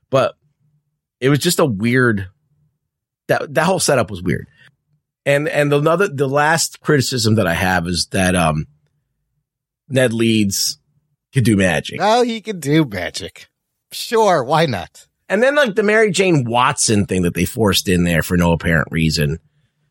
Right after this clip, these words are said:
Speaker 1: Like, um, I was like, "Well, they're trying to make some kind of statement with that," but, like, I was like, "I, like, nobody cares,
Speaker 2: Yeah.
Speaker 1: and why are you doing it?"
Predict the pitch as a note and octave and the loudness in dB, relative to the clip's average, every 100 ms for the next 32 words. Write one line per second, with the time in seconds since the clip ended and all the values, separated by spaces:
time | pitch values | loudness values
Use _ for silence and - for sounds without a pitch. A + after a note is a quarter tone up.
0 | _ G#2+ A2 G2+ G#2+ G#2+ G#2 A2 A2+ G#2 | _ -4 -2 0 0 0 0 0 0 -2
1 | G#2+ C3+ C3 C3+ - C#3+ B2+ A#2+ A#2+ A#2 | 0 0 2 0 0 0 2 0 -2 -4
2 | B2 G2+ - A2 G2+ A#1+ - - F2+ F2 | 0 0 0 0 0 -2 -6 -6 -2 0
3 | E2+ F2 F2 F2+ - _ _ _ - B2+ | -2 -4 -2 -2 -2 _ _ _ -6 -2
4 | C3+ - D3 F3 - _ D#3 D#3+ A#3+ C#4+ | -2 -2 -2 -2 -8 _ -8 -2 0 0
5 | D4 - C4 D4 D4+ C#4 A3+ G#3 G#3 - | -4 -2 0 2 0 -2 0 2 2 -2
6 | D#3+ E3 A#3+ A#3 G#3 B3 G#3+ A#2 | 0 0 2 0 0 2 0 -2